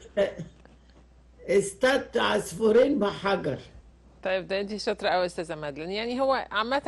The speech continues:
Speaker 2: اي حد يجي لك مغمض خالص ويقول لك هنعمل ايه، وانتي تشوفي ظروفه، وكل واحد
Speaker 1: اشوف ظروفه، احلل بقى
Speaker 2: ايوه.
Speaker 1: ايه اللي هو محتاج له، وعلى اساسه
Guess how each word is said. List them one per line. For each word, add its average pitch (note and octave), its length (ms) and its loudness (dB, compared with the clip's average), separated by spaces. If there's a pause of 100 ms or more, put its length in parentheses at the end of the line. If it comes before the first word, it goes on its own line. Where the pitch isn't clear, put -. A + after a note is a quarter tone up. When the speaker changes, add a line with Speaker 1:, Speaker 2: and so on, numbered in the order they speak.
(140)
Speaker 2:
اي B3+ 200 0
حد A#3 260 -2
يجي A3 260 -4
لك A#3 200 -4
مغمض G#3+ 560 2
خالص A#3 520 -2
ويقول G3+ 260 -4
لك G#3 160 -6
هنعمل G#3 480 -4
ايه، A3 240 -2
وانتي A3 320 -8
تشوفي A3 300 -8
ظروفه، F#3+ 520 -4
وكل A3 320 -2
واحد A3 420 2
Speaker 1:
اشوف B3+ 300 -2
ظروفه، B3 580 2
احلل G#3 640 2
بقى E3 200 -2 (480)
Speaker 2:
ايوه. E3 400 -2
Speaker 1:
ايه A#3+ 100 8
اللي A#3 200 4
هو A3+ 280 6
محتاج G3 480 0
له، F#3 240 -2 (1300)
وعلى F#3+ 480 0
اساسه E3+ 680 -2